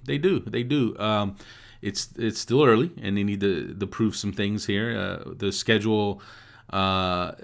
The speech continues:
works out, I think, in their favor in the next couple weeks. So we'll see. We'll see how they hold up and if they can keep that going. But it is crazy to think that,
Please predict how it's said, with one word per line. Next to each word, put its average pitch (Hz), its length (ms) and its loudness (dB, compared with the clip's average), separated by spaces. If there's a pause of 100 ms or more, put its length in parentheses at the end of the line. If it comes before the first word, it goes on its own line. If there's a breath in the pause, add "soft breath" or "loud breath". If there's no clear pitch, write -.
(220)
works 117 340 2
out, 120 140 8
I 110 40 6
think, 107 220 2
in 107 100 4
their 104 140 4
favor 110 300 2
in 131 60 2
the 127 60 0
next 120 180 -2
couple 120 220 -2
weeks. 117 220 0
So 117 140 4
we'll 110 80 2
see. 127 360 -2
We'll 110 140 -4
see 117 160 -2
how 107 80 2
they 107 80 0
hold 101 240 0
up 117 160 0
and 98 80 -2
if - 80 -6
they 98 100 -2
can 95 140 -8
keep - 220 -8
that 92 180 -2
going. 104 280 -2 (460 loud breath)
But 101 160 2
it 101 80 4
is 107 140 4
crazy 107 340 4
to 95 80 0
think 101 300 -2
that, 92 300 -2